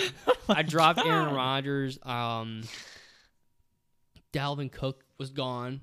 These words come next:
Speaker 1: That's
Speaker 2: I
Speaker 1: like me dropping Kyler Murray right now. Just, eh, I don't need him.
Speaker 2: Yeah,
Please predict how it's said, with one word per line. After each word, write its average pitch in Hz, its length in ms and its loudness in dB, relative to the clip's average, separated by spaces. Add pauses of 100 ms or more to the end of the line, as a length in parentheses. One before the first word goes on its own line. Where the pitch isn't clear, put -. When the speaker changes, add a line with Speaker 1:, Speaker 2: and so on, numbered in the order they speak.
Speaker 1:
That's 131 140 -8
Speaker 2:
I - 20 -2
Speaker 1:
like 127 140 -4
me 139 180 -6
dropping 123 380 -8
Kyler 113 320 -10
Murray 104 240 -6
right 101 140 -10
now. 101 200 -12 (140)
Just, 156 180 -10
eh, 185 120 -4 (280)
I 185 80 0
don't 143 140 -2
need 123 80 -4
him. 123 100 -6 (1000)
Speaker 2:
Yeah, 117 260 0